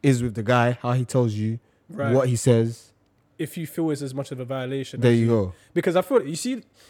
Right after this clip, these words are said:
Speaker 2: you see, like, if it's just you three that knows, yeah, and it stays between you lot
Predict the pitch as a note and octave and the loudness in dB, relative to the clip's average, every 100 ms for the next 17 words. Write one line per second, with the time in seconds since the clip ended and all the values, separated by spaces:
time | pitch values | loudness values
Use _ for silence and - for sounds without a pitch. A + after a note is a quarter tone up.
0 | _ D#3 - A3+ F#3+ F#3+ G3 - E3 D3+ | _ -12 -6 -4 -2 -4 -4 -6 -10 -6
1 | F3 E3 D3+ D3 C3+ C#3+ C#3+ C3+ A2+ G#2+ | -6 -6 -8 -8 -8 -6 -6 -8 -10 -16
2 | A#2 - _ _ _ _ _ _ _ _ | -16 -18 _ _ _ _ _ _ _ _
3 | _ _ _ _ D3+ C3+ - D#3 C3+ C3 | _ _ _ _ -12 -12 -6 -6 -6 -10
4 | D3+ C3 D3 D#3 D#3+ - | -10 -8 -6 -4 -4 -4